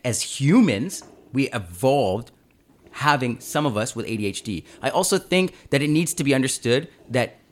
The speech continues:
being a person with A D H D doesn't make you the exact same as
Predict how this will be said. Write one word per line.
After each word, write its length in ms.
being 200
a 60
person 340
with 120
A 120
D 100
H 180
D 100
doesn't 240
make 180
you 60
the 180
exact 400
same 320
as 120